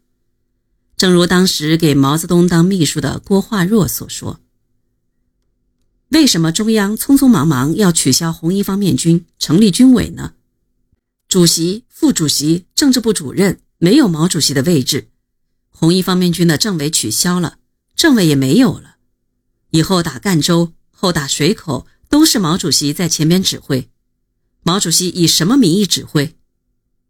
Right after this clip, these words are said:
一军团取消了，不是政治委员。有人说毛主席以苏维埃主席指挥，苏维埃主席怎么指挥军队呢？处于不正常状态。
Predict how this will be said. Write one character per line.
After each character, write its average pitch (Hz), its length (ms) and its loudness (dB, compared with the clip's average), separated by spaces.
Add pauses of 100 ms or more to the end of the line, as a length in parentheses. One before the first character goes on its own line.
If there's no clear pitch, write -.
(120)
一 202 120 0
军 185 160 2
团 160 240 -2
取 - 200 -4
消 170 260 -4
了， - 200 -12 (280)
不 165 140 0
是 277 120 0
政 247 160 -6
治 185 120 -10
委 139 140 -12
员。 131 280 -20 (680)
有 170 120 2
人 185 100 2
说 202 160 -2
毛 180 220 -2
主 190 120 -6
席 143 340 -2
以 160 180 2
苏 233 240 0
维 220 140 2
埃 226 140 0
主 165 180 -4
席 165 160 -2
指 - 140 -6
挥， - 340 -8 (640)
苏 - 200 -2
维 302 80 4
埃 285 100 4
主 160 180 -2
席 170 380 -2
怎 175 140 -2
么 233 80 0
指 - 140 -2
挥 185 160 -2
军 277 240 4
队 311 240 4
呢？ - 200 -8 (580)
处 160 200 0
于 147 140 4
不 160 200 -2
正 294 160 4
常 127 200 -4
状 143 220 0
态。 110 300 -10